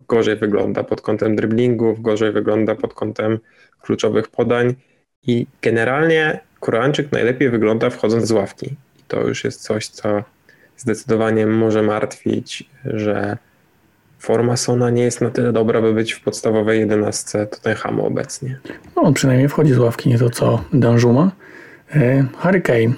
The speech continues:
Speaker 2: o nim musimy powiedzieć, czy on jest w stanie Tottenham doprowadzić do top cztery? I jeśli tak, to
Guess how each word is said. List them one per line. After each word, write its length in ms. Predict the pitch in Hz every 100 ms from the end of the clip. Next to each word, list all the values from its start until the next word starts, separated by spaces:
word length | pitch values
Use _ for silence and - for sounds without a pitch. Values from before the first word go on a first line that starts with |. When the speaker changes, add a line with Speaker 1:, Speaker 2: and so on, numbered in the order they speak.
| -
Speaker 2:
o 100 | -
nim 140 | 143 139
musimy 320 | 131 139 127
powiedzieć, 380 | 120 113 110 123
czy 120 | 147
on 160 | - 185
jest 180 | 185
w 20 | -
stanie 480 | - 117 120 135 127
Tottenham 580 | 123 120 117 - 127 127
doprowadzić 580 | 120 117 117 117 120
do 120 | 123 117
top 220 | 123 -
cztery? 460 | - 113 104 120 - -
I 140 | 135 131
jeśli 360 | 165 - 165
tak, 380 | 147 - - - - - - _
to 360 | - 120 139 180